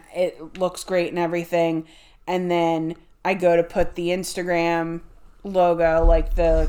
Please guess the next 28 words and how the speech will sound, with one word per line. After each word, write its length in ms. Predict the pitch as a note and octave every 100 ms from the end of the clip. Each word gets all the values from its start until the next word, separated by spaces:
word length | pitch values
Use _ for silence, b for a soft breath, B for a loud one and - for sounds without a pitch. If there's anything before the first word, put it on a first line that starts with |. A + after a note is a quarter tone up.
| - -
camera 540 | F3+ E3+ E3 E3+ E3
with, 220 | E3 D#3+
like, 220 | D#3+ D3
the 60 | -
circle 600 | - F3 F3 E3+ D#3+ D#3 B B B
on 260 | E3+ E3+ E3
there, 400 | E3 D#3+ D#3+ E3+ - B B B - -
and 560 | F3+ F#3 F3 E3+ E3+ E3+ -
it 180 | G3 F3+
won't 340 | F#3+ F3+ -
lift. 640 | G3+ A#3 D#3 - - - - _
And 80 | G3
I'm 140 | F#3
like, 200 | F#3 F3+ E3+
"What 240 | E3 -
the 60 | E3
fuck?" 460 | - B3+ F#3 - - B B B
And 80 | G3+
then 80 | F#3+
I 60 | F3+
realize 880 | F3+ F#3 F#3 F3 E3+ E3+ E3 E3 - -
I 60 | G3+
stuck 340 | - G3 F#3+
it 160 | C4+ -
to 100 | G#3
the 100 | F#3+
wrong 340 | F3+ F3+ F3+ F3+
part 560 | - G3 G3 F#3 F3+